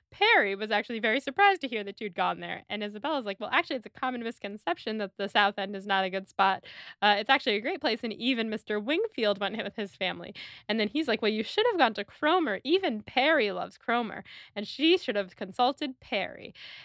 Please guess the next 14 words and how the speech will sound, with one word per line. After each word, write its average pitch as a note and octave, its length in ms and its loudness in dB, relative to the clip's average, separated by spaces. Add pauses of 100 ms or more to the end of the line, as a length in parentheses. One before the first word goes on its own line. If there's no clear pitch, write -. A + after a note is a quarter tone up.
(100)
And G#3 360 0
then F#3+ 220 -4 (280)
Isabella B3+ 380 6
says, G#3+ 280 -2
"Well, G#3+ 140 -4
it's A3 260 -4
twice F4+ 460 4
the F#4+ 80 4
distance B3+ 400 -4
away." F#3+ 380 0 (240)
And A3 120 0
Mister A3 320 0
Woodhouse C4+ 480 4
says, - 200 -4